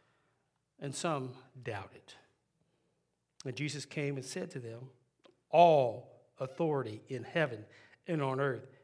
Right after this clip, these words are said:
has been given to me." All authority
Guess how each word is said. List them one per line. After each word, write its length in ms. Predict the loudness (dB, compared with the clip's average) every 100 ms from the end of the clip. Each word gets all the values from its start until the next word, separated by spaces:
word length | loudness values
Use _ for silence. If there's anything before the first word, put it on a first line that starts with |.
| _
has 340 | -4 -2 -2
been 160 | -8 -4
given 380 | -2 -2 -4 -14 -18 _ _ _ _
to 100 | -10
me." 300 | -10 -10 -16 -20 _ _ -20 -20 _ _ _ _ _ 6
All 340 | 8 10 6
authority 540 | 0 -4 -8 -8 -14